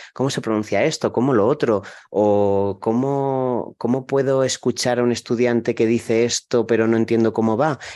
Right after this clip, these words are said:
Incluso responde muchas veces a preguntas en directo. Entonces, bueno, Instagram también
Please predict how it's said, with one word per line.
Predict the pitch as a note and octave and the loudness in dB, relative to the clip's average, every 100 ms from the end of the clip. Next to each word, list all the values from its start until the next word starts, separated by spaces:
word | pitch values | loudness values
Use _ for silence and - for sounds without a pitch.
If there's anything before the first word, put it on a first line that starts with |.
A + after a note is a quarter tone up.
| - | -4
Incluso | A2+ A2+ A#2+ | 0 0 0
responde | G#2 - C#3 D#3+ | -2 -2 0 2
muchas | B2 A2 G2 | 2 0 -2
veces | G2 G2+ G2+ | -2 -2 -4
a | |
preguntas | F#2+ F#2+ F2+ F#2+ F#2 - - - | -2 0 0 -2 -2 -4 -8 -6
en | G2+ | -4
directo. | F2 F2 E2 - C#2+ | -2 -2 -4 -6 -10
Entonces, | D#2 F#2 G#2 - - - _ | -6 -4 -4 -6 -20 -20 _
bueno, | F#2 F2+ | -2 -2
Instagram | E2+ - F2 F2 | -2 -4 -4 -4
también | F2+ F#2 F#2 F#2+ | -2 -2 0 -2